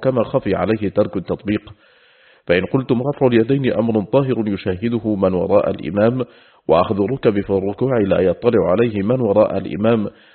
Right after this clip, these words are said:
فهو في مظنة الخفاء، قلنا: أجل، ولذلك روى رفع اليدين عن النبي صلى الله عليه وسلم من ذكرنا من الصحابة، واقتدى الناس بصلاته وفعلوه من بعده، ولولا أنه أمر ظاهر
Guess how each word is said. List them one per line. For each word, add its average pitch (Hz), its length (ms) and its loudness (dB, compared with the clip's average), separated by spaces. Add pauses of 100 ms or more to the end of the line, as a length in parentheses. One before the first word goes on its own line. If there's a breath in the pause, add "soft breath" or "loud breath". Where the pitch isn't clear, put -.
(120)
فهو 101 240 4
في 101 240 0
مظنة 107 400 0
الخفاء، 98 580 2 (500 soft breath)
قلنا: 82 300 -2 (140)
أجل، 135 240 0 (460 soft breath)
ولذلك 107 520 0
روى 107 440 2
رفع 85 200 -4
اليدين 95 460 -2
عن 87 100 -4
النبي 98 400 -4
صلى 90 260 -2
الله 101 400 0
عليه 92 160 -2
وسلم 98 460 -2
من 98 140 0
ذكرنا 101 460 0
من 90 100 -8
الصحابة، 107 600 0 (460 loud breath)
واقتدى 110 380 2
الناس 117 320 -2
بصلاته 113 720 -2
وفعلوه 101 600 -2
من 95 220 -4
بعده، 139 320 0 (340 loud breath)
ولولا 170 440 0
أنه 85 160 -6 (240)
أمر 117 240 -2 (160)
ظاهر 95 500 0